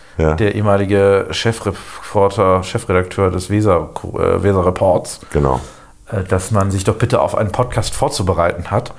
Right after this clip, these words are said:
Speaker 2: und dass man das auch bitte ein bisschen ernst zu nehmen hat. Hintergrund war die Kritik, äh, an dem, äh, Podcast mit Jürgen Theiner, mit, äh, äh,
Speaker 1: Silke Hellwig.
Speaker 2: Silke Hellwig, genau, Entschuldigung, und ich hab den dritten jetzt schon wieder vergessen,
Speaker 1: Wiesbert
Speaker 2: mit Bert
Speaker 1: Gerling.
Speaker 2: Gerling,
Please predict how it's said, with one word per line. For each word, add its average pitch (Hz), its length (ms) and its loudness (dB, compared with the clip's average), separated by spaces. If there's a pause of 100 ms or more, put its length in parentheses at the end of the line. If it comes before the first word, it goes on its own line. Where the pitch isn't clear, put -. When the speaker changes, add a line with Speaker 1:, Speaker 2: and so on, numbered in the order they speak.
(380)
Speaker 2:
und - 140 0
dass - 160 -2
man 110 100 2
das 107 160 -2
auch - 140 -2
bitte 113 240 2
ein 107 100 0
bisschen 110 280 -2
ernst 139 300 2
zu 107 80 -2
nehmen 98 220 0
hat. 113 240 -2 (360)
Hintergrund 107 420 0
war 104 100 4
die 101 100 -4
Kritik, 123 540 -4
äh, 104 160 4
an 101 180 2
dem, 101 240 0
äh, 98 120 2
Podcast 107 520 -2
mit 101 160 -4
Jürgen 101 240 0
Theiner, 107 340 0
mit, 101 240 -4
äh, 98 220 2
äh, 98 40 -4 (920)
Speaker 1:
Silke 92 380 0
Hellwig. 73 240 0
Speaker 2:
Silke 113 260 2
Hellwig, 104 320 0
genau, 101 320 2
Entschuldigung, 107 460 0
und 95 260 -4
ich 92 220 -6
hab - 140 -12
den 101 160 -2
dritten 101 320 -2
jetzt 95 160 -4
schon - 140 -8
wieder 92 80 -6
vergessen, 101 240 0
Speaker 1:
Wiesbert 90 180 2
Speaker 2:
mit 92 100 4
Bert 85 120 4
Speaker 1:
Gerling. 131 420 0
Speaker 2:
Gerling, 127 80 -10